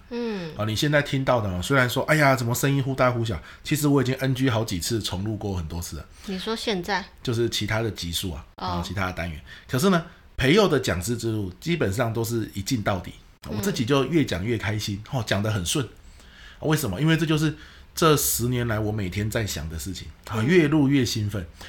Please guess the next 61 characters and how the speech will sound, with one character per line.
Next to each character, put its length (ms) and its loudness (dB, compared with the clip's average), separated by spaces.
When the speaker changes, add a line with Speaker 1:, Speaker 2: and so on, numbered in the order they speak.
Speaker 2:
以 100 4
前 240 4
录 180 4
其 140 0
他 160 8
单 240 4
元 80 2
的 100 2
时 120 0
候， 40 4
可 120 -2
能 120 -2
录 120 2
个 100 2
两 200 0
三 220 2
集， 120 -4
我 80 0
就 120 -4
会 60 0
说 140 -2
：“好 180 0
了， 100 -2
好 180 -2
了， 120 -6
哇， 260 -2
口 160 -6
干 240 -2
舌 180 -6
燥 160 -6
了。” 140 -8
好， 200 2
录 160 6
这 100 0
个 100 2
讲 240 0
师 140 -2
这 100 0
条 160 0
路 100 -2
啊， 220 -2
好 140 -2
开 180 0
心 160 -2
哦， 100 -4
很 120 -4
像 220 6
录 120 6
个 120 2
六 220 6
集、 220 -2
十 240 -4
集 180 -6
都 260 -2
不 140 -8
会 120 0
觉 120 -4
得 120 -2
累 220 0
的 140 -6
感 140 -6